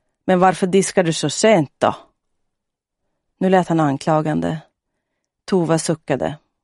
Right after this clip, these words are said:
Hon hade blivit irriterad och var trött på att behöva förklara sig, men valde ändå att försöka för att få slut på diskussionen.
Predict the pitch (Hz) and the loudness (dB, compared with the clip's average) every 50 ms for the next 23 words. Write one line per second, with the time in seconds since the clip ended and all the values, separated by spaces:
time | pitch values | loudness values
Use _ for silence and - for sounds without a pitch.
0 | _ _ _ _ _ - 202 196 185 185 180 185 180 180 - - 196 185 185 185 | _ _ _ _ _ 0 2 2 2 4 2 2 0 0 0 0 0 0 0 -2
1 | - 202 202 190 190 180 180 180 180 175 - - 180 190 180 - - 170 160 160 | 0 0 2 2 2 2 2 0 0 -2 -4 -4 -4 -4 -4 -2 -4 -4 -4 -4
2 | - _ 170 165 - 180 165 160 165 160 180 180 - - 208 202 185 151 131 - | -6 _ -8 -6 -4 -4 -2 -2 -4 -4 -6 -6 -2 0 0 0 0 -2 -2 -2
3 | - 107 107 151 156 - _ - - _ _ _ _ - 175 175 175 202 185 170 | -2 -2 -2 -2 -4 -6 _ -20 -20 _ _ _ _ -2 0 2 4 4 4 4
4 | 165 165 175 180 - 180 151 139 139 139 156 151 - - 165 156 - 185 180 165 | 2 2 2 2 2 2 2 0 0 0 0 -2 -2 -4 -6 -4 -2 0 0 -2
5 | 156 - _ - 98 113 147 - _ _ - 175 160 - 170 165 - - 202 190 | -2 -6 _ -6 -6 -6 -6 -10 _ _ -4 -4 -4 -4 -6 -8 -4 -2 -2 -2
6 | 160 - - - 156 - - 165 - - 165 160 156 - - - 165 | -2 -4 -6 -6 -6 -4 -6 -8 -6 -6 -6 -4 -4 -4 -6 -8 -10